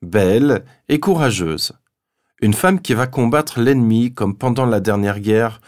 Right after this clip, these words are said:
quand des femmes ont mis leur vie en péril pour défendre une cause qu'elles estimaient juste. Je crois aussi que si Jeanne n'avait pas existé, le traité de Troyes de mille quatre cent vingt aurait été appliqué.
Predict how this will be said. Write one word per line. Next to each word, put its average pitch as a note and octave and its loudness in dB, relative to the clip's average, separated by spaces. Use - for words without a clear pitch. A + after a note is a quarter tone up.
quand F#2+ -2
des A2 0
femmes D3+ 0
ont A2+ 2
mis C3+ 2
leur A2+ 2
vie A#2 -2
en B2+ 0
péril B2 0
pour A2+ -4
défendre A#2 -2
une G#2 0
cause E3+ 0
qu'elles A2+ 0
estimaient C#3+ 0
juste. G2+ -6
Je F#2+ 0
crois G#2+ 0
aussi E3 -2
que A#2 0
si C#3+ 0
Jeanne A#2 2
n'avait F#2+ 0
pas A#2+ -2
existé, A2 0
le B2+ 2
traité D3 -4
de A#2 2
Troyes C3 0
de G2 -2
mille B2+ 0
quatre A2 -2
cent F#2 -2
vingt B2 -2
aurait A2+ 0
été B2+ -2
appliqué. G2+ -4